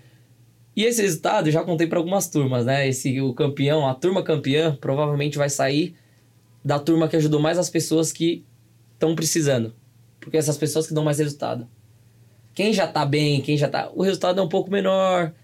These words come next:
é um, um pouco mais lento, precisa de mais trabalho. Mas as pessoas tão começando, talvez o sedentário, talvez a pessoa que, que teve uma lesão e tá voltando agora, essas pessoas vão dar um resultado maior. Então,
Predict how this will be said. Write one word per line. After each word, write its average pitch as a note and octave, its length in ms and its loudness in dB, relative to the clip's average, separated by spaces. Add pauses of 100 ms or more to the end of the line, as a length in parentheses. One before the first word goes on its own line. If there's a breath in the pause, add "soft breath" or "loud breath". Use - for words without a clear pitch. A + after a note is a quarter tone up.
(100)
é C#3 120 0
um, D3 120 2
um D3 140 -2
pouco D#3+ 220 -2
mais D#3+ 180 2
lento, F3 480 2
precisa C#3+ 340 -2
de B2 80 -2
mais C3 280 0
trabalho. E3 600 2 (240 loud breath)
Mas D#3 120 2
as F#3+ 60 2
pessoas G3+ 280 0
tão D#3+ 140 0
começando, D#3+ 560 2
talvez D3 320 0
o - 20 -6
sedentário, D3 840 0 (300 loud breath)
talvez C3+ 320 0
a D3 60 2
pessoa C#3 420 2
que, B2+ 480 -2 (420)
que - 140 -12
teve C#3+ 220 2
uma C#3 100 2
lesão C3+ 380 2
e - 20 -4
tá C3+ 100 -2
voltando B2 340 -2
agora, C#3 360 0
essas G3 380 0
pessoas E3 260 0
vão E3 140 0
dar D3+ 80 2
um D3 60 2
resultado C#3+ 360 0
maior. B2+ 320 0 (400 soft breath)
Então, D#3 460 0